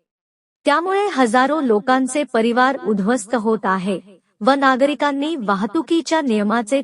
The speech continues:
तंतोतंत पालन करावे. महामार्गाला सर्वसाधारण रस्ता समजू नये.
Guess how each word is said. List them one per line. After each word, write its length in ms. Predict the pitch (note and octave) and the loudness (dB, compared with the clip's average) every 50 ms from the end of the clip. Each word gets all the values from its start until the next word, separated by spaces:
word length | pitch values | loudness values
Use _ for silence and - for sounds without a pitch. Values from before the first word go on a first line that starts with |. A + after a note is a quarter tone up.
| - - | -2 -2
तंतोतंत 540 | A#3+ A3+ G#3+ G#3 B3+ C4+ C4 - D4+ D#4 C#4 | -2 0 2 2 2 2 0 0 -4 -6 -8
पालन 480 | E4+ - - A3+ G#3 G3+ A3 A#3+ A#3+ | -8 -2 0 2 2 2 2 0 -2
करावे. 460 | A3+ G#3+ G3 F#3+ F3+ F3+ E3+ G3 F3+ F3 F3 G3 - _ _ _ _ - | -2 -2 -2 0 -2 -2 -2 -4 -6 -8 -10 -16 -20 _ _ _ _ -2
महामार्गाला 800 | A3 A3+ A#3 D4 D4 D#4 E4 D#4+ D4+ B3 C4 B3+ B3+ C4+ C#4+ D4+ | -2 0 0 0 -2 -2 -2 -2 -2 0 0 0 0 0 -2 -2
सर्वसाधारण 960 | - - - A3+ A3 A3 B3+ C#4+ C#4 - D4 C#4 C4 C4 C#4 E4 E4+ E4 | -4 -2 0 0 0 2 0 0 0 0 0 0 0 -2 -2 -2 -2 -2
रस्ता 520 | D4+ A#3+ G#3+ G#3 G3+ G3+ - - C#4 C#4+ D#4 | -2 -2 -2 -2 -2 -4 -2 0 0 0 0
समजू 520 | D4 - - A#3 A3+ A#3 G3+ G3+ D4+ E4 | -2 -2 -2 0 0 0 -2 -2 -2 -2
नये. 320 | D#4+ C#4+ A#3+ A#3+ B3+ C#4+ | -2 0 0 0 0 -2